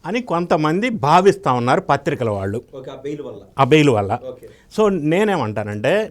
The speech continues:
Speaker 1: మీరు అంటున్నారు, "బెయిల్ ఎందుకు వచ్చింది, ఆయన ఈ కేసులో ఉన్నాడు కదా, బెయిల్ ఎట్లా ఇస్తారు సార్?" అని మీ క్వశ్చన్, అంతే కదా?
Speaker 2: వింటాం కదా సార్, సాక్షులను ప్రభావితం చేసేస్తారు వాళ్ళు బయట.
Speaker 1: So, ఇప్పుడు ఇతను అక్యూజ్డ్,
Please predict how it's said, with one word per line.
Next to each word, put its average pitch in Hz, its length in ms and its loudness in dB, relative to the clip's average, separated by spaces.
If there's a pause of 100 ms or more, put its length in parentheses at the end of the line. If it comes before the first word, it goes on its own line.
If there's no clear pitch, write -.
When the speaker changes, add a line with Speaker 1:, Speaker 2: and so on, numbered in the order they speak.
Speaker 1:
మీరు 185 440 -2
అంటున్నారు, 202 420 4
"బెయిల్ 190 320 6
ఎందుకు 202 240 6
వచ్చింది, 170 440 2 (420)
ఆయన 170 160 2
ఈ 170 140 2
కేసులో 220 340 8
ఉన్నాడు 262 240 8
కదా, 226 300 10 (400)
బెయిల్ 285 220 10
ఎట్లా 269 200 8
ఇస్తారు - 220 4
సార్?" 170 200 6 (640)
అని 180 160 -2
మీ 185 100 2
క్వశ్చన్, 156 300 2
అంతే 147 200 2
కదా? 110 260 2
Speaker 2:
వింటాం 180 220 2
కదా 151 120 2
సార్, 151 180 -2
సాక్షులను 185 420 0
ప్రభావితం 175 460 2
చేసేస్తారు 156 400 0
వాళ్ళు 151 120 0
బయట. 151 180 2
Speaker 1:
So, 170 460 4
ఇప్పుడు 208 460 2
ఇతను 220 400 -2 (100)
అక్యూజ్డ్, 120 480 -2